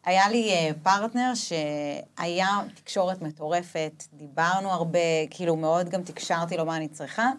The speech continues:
אבל בבסיס שלנו הקצב היה מאוד שונה, אני הייתי מאוד מאוד איטית והוא כאילו מאוד מהיר, והוא מאוד כזה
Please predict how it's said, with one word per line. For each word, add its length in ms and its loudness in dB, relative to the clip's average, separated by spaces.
אבל 220 2
בבסיס 520 0
שלנו 420 4
הקצב 460 -2
היה 140 0
מאוד 240 -2
שונה, 300 -6
אני 100 -8
הייתי 240 -8
מאוד 240 -2
מאוד 140 -4
איטית 320 -4
והוא 220 4
כאילו 480 -4
מאוד 400 2
מהיר, 400 -4
והוא 120 -4
מאוד 300 2
כזה 340 0